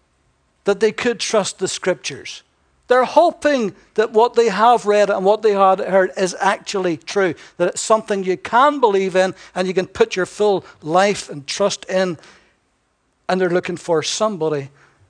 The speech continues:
to give them some confidence in the Scriptures. Well, if that is the case, where do you start? What food for thought would you give them?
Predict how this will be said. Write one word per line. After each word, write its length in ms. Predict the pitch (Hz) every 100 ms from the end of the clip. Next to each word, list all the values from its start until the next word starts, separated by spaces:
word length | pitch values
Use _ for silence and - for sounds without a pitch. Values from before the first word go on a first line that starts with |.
| _ _ _
to 100 | -
give 200 | 139 165
them 120 | 143
some 240 | 139 - 151
confidence 960 | - - 208 208 175 131 117 - - - _ _ _ _ _ _
in 140 | 143
the 80 | 139
Scriptures. 760 | 113 - 120 - - - - - _ _ _ _ _ _ _ - _ _
Well, 140 | 185
if 80 | 202
that 180 | 247 320
is 140 | 302
the 100 | 254
case, 640 | - - 233 165 139 - - _ _ _ _ _ _ _ _ _
where 160 | 185 180
do 80 | 170
you 120 | 143
start? 520 | - 127 98 - - _ _ _ _ _ _ _ _ _ _ _
What 260 | - 220 269
food 380 | - - 214 175
for 160 | -
thought 540 | 165 - 180 156 - - _ _ _ _ _ _ _ -
would 200 | 135 123
you 60 |
give 320 | 127 147 151 -
them? 240 | 117 113